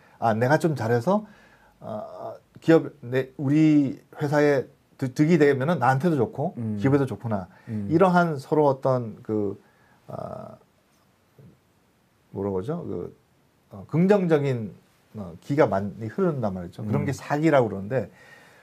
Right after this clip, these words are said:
Speaker 1: 어떤 그 사기가 넘치는 축구팀이 훨씬 더 잘하잖아요.
Speaker 2: 아유, 그럼요.
Speaker 1: 예.
Speaker 2: 음.
Speaker 1: 사기가 아무리 잘해도 서로 싸우는 기업들은, 아니,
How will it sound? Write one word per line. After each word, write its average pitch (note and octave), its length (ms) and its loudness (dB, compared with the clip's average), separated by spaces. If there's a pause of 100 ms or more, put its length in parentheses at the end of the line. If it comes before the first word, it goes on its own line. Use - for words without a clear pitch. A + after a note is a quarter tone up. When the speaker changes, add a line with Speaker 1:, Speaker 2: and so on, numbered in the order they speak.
(160)
Speaker 1:
어떤 C#3 340 -6 (160)
그 C#3+ 380 -2 (540)
사기가 F#3+ 420 -2
넘치는 C3+ 680 -4 (1160)
축구팀이 C#3 460 -6
훨씬 F3 260 -8
더 D3+ 60 -6
잘하잖아요. G#2 440 -6
Speaker 2:
아유, C3+ 140 2
그럼요. B2+ 460 -2
Speaker 1:
예. F2+ 200 -10 (200)
Speaker 2:
음. G2 320 -10
Speaker 1:
사기가 C3+ 420 -2
아무리 C#3 300 2
잘해도 C3 480 0
서로 C#3+ 180 -2
싸우는 E3 360 0
기업들은, B2+ 420 -4
아니, A#2 120 -4